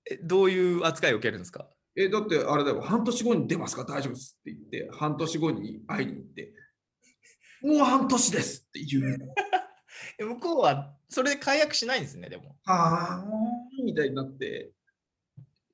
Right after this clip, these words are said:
Speaker 2: いや、なんかビビットに対しての信頼とかも、もうなんかないっすね」みたいな。
Speaker 1: <laughs> 地に落ちるでしょうね、それは。
Speaker 2: あと、さんにも怒られたことあるし。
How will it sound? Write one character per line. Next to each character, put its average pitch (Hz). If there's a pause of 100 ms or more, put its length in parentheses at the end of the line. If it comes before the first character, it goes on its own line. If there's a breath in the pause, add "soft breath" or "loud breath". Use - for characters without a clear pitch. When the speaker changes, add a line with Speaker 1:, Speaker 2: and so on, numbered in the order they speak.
Speaker 2:
い -
や、 151
な 170
ん 160
か 135
ビ 170
ビ 151
ッ -
ト 143
に 123
対 123
し -
て -
の 120
信 139
頼 143
と 139
か 131
も、 120 (160)
も 135
う -
な 139
ん 139
か 139
な 139
い -
っ 220
す -
ね」 220
み 220
た -
い -
な。 -
Speaker 1:
<laughs> -
地 220
に 180
落 139
ち 139
る 135
で 104
し -
ょ 92
う 110
ね、 123
そ -
れ -
は。 - (1120 loud breath)
Speaker 2:
あ -
と、 - (480)
さ 127
ん 117
に 113
も -
怒 131
ら -
れ -
た -
こ -
と 135
あ -
る -
し。 -